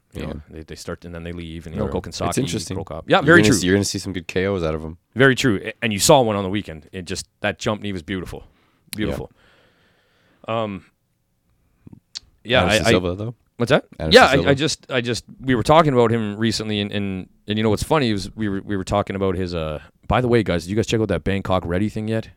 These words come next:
Speaker 1: Make sure you check that out.
Speaker 2: Bangkok
Speaker 1: Anderson Silva,
Speaker 2: Ready.
Speaker 1: Bangkok Ready. Uh, just the, the human highlight reel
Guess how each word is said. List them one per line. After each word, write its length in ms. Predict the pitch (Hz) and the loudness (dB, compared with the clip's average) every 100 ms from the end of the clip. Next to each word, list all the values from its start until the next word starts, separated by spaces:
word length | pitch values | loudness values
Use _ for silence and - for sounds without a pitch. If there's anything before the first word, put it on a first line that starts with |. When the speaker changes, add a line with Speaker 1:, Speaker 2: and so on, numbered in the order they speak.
| _ _ - | _ _ -16
Speaker 1:
Make 100 | 80 | -12
sure 120 | - | -10
you 60 | 87 | -8
check 220 | 95 87 | -6 -6
that 140 | 85 | -4
out. 100 | 85 | -4
Speaker 2:
Bangkok 120 | 80 90 | -4 -6
Speaker 1:
Anderson 280 | 90 85 | -6 -8
Silva, 280 | 85 85 82 76 | -8 -6 -6 -6
Speaker 2:
Ready. 80 | - | -6
Speaker 1:
Bangkok 400 | 82 80 82 87 | -8 -4 -6 -4
Ready. 260 | 82 80 _ - - - - - - - | -6 -8 _ -20 -20 -20 -20 -20 -20 0
Uh, 340 | 101 98 95 90 - - - - _ - - - - - - | 4 6 4 2 -6 -20 -18 -18 _ -18 -14 -14 -16 -20 -8
just 220 | 92 123 | 0 2
the, 120 | 120 123 | 2 2
the 80 | - | 0
human 300 | 113 156 147 | -2 -2 -2
highlight 420 | 104 117 147 120 | 0 0 2 0
reel 400 | 104 101 92 90 | 0 0 0 -2